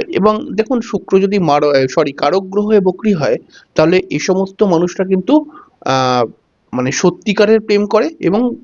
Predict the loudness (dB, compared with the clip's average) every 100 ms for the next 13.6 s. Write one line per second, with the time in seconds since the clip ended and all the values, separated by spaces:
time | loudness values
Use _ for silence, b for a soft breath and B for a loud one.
0 | -2 0 2 0 -2 -2 -2 -4 0 0
1 | 0 -2 -4 -4 -4 -2 -2 -2 -4 -6
2 | B B -8 -6 -2 -4 0 0 0 -2
3 | -4 -12 -20 _ _ _ _ b b b
4 | b b _ _ 0 4 4 2 -2 -10
5 | -12 -8 -2 0 0 -4 _ -4 0 2
6 | 4 4 2 -2 0 0 -2 -4 -2 -2
7 | -2 0 2 2 2 0 0 2 2 0
8 | 0 0 0 -4 -14 -10 -8 -6 -6 -4
9 | -2 -2 -2 -4 -2 -4 -4 -4 -4 0
10 | 0 -2 -10 -12 -16 _ _ _ -4 0
11 | 2 0 2 2 0 -2 -6 -6 -4 -2
12 | -2 -2 -4 -6 B B B -2 0 0
13 | -4 -4 -4 -4 -4 -6